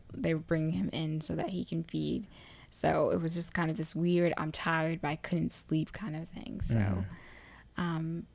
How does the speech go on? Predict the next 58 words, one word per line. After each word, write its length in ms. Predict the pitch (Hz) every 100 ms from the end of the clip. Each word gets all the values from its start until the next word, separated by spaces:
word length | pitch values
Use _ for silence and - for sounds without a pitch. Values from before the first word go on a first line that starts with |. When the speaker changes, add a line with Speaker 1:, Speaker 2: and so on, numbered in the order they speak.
| -
Speaker 1:
but 160 | - 202
it 80 | 202
was 160 | 226 233
great. 540 | - 262 392 180 -
And 120 | - 190
Speaker 2:
Yeah. 80 |
Speaker 1:
you, 260 | 196 208 359
how 240 | 262 214 233
did 200 | 240 214
you 100 | 254
feel? 220 | - -
Speaker 2:
<laughs> 760 | 160 - 381 - 285 311 - 233
How 80 | 208
did 80 | 196
I 160 | -
feel? 160 | - -
I 500 | 180 - - - 156 -
was, 260 | 180 175 -
I 100 | 143
don't 120 | 147
know 120 | 160
if 100 | 190
you 100 | 160 131
saw 260 | 127 117
me, 140 | 110 110
but 220 | 113 -
when, 300 | 110 107 101 - - -
so 140 | - 117
he 400 | 117 113 110 101 - - -
came 200 | - 127 117
out, 160 | 107
they 80 | 107
handed 240 | 104 101 101
him 120 | 98
to 120 | -
you. 400 | 101 98 98 92
He, 180 | 95 95 - -
they 160 | 104
put 160 | - -
you 160 | 104
on, 200 | 98 92 -
they 100 | 104
put 180 | -
him 220 | - 113 95
on 160 | 98
your 100 | 95
chest, 460 | 92 - 90 - - - - -
and 160 | 117 117
then, 340 | 101 101 90 -
um, 420 | 98 92 82 90
there 180 | 98 110
are 80 | -
three 260 | - 127
different 260 | 123 104 98
doctors, 440 | 87 90 - 92
a 60 | 87
pediatrician 680 | - 110 95 - 85 - 80
and 220 | 67 87